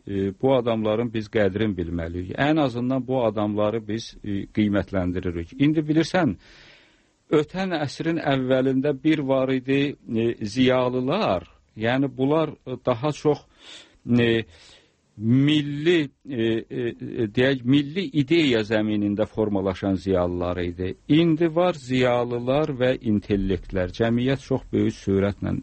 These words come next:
inkişaf eləyir. Hardasa mənə elə gəlir ki,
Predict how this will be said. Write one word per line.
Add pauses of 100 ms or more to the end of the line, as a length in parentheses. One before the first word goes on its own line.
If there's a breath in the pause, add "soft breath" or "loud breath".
(380)
inkişaf
eləyir.
Hardasa
mənə
elə
gəlir
ki,